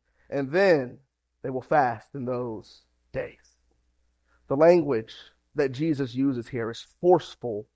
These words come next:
language. The bridegroom being taken, being snatched away from them. It's a picture of a violent removal of this groom.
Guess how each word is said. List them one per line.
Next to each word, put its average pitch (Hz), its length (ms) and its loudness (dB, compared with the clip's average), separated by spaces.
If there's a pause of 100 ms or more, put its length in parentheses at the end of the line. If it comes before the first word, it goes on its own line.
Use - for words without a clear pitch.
(360)
language. - 880 -8
The 139 80 -8
bridegroom 135 540 0
being 131 220 -10
taken, 160 440 -2
being 131 240 -6
snatched - 1040 -4 (720)
away 131 320 2
from 120 240 -12
them. 104 260 -12 (460)
It's - 160 -2
a 156 80 2
picture 175 400 -2
of 147 160 2
a 143 100 0
violent 156 640 0
removal 139 760 -4
of 127 160 -2
this - 480 -6 (520)
groom. 131 480 0